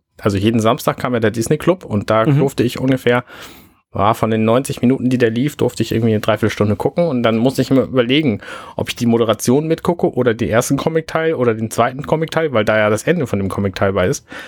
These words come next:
Speaker 1: Ähm, und da habe ich ab und zu dann auch mal die Ritter des Rechts gesehen.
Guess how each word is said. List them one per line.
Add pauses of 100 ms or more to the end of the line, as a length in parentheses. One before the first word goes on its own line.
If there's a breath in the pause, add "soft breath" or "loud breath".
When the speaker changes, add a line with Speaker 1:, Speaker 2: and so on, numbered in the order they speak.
(480 loud breath)
Speaker 1:
Ähm,
und
da
habe
ich
ab
und
zu
dann
auch
mal
die
Ritter
des
Rechts
gesehen.